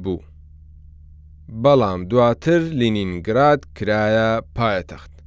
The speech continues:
باڵەخانەی باڵوێزخانەی ئێمەش هەر لەوێ بوو. ماڵێکی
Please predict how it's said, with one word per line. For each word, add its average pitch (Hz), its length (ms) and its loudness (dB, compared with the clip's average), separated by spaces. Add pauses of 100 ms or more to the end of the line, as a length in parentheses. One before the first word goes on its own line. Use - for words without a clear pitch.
(1200)
باڵەخانەی 170 880 2
باڵوێزخانەی 113 1080 2 (280)
ئێمەش 180 540 2 (380)
هەر 120 360 0
لەوێ 147 380 4
بوو. 82 260 -12 (520)
ماڵێکی 117 600 2